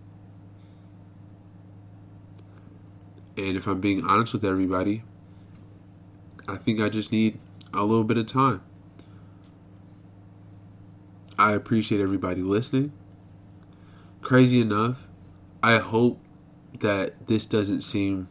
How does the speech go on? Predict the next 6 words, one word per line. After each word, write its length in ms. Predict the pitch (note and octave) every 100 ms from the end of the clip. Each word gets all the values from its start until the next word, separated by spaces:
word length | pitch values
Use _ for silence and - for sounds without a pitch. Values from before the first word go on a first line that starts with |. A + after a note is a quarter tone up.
| -
like 260 | G2 F#2 F#2
me 220 | F#2+ G2
just 240 | F#2 F#2
rambling 800 | F2+ F#2 F#2+ F#2 F#2 F#2 F2 F2 - - -
about 380 | - G2 F#2 G2
me. 320 | F#2+ F#2 F#2